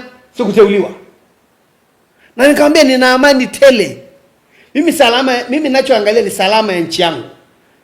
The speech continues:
Watanzania watoe kura kwa chama ambacho kitahakikisha usalama wa nchi hii na umoja na utulivu wa nchi. Na mimi naamini chini ya uongozi wa Doctor Samia Suluhu Hassan, Tanzania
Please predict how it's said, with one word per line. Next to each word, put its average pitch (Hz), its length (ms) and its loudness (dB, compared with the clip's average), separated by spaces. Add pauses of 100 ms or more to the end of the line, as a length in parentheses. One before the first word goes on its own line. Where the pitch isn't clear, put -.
(120)
Watanzania 226 640 0
watoe 220 400 2
kura 254 400 0
kwa 214 180 -2
chama 220 400 -2
ambacho 180 520 -2 (580)
kitahakikisha 226 680 -2
usalama 202 520 -2
wa 185 80 -4
nchi 196 180 -8
hii 220 100 -6
na 190 100 -4
umoja 208 460 2
na 190 60 -4
utulivu 170 440 -6
wa 143 80 -6
nchi. - 300 -12 (480)
Na 190 100 -2
mimi 277 140 2
naamini 226 420 2
chini 247 160 -2
ya 208 60 6
uongozi 233 540 4 (260)
wa 170 80 -2
Doctor 214 280 2
Samia 202 300 -2
Suluhu 202 240 -2
Hassan, 185 300 -2 (340)
Tanzania 208 760 2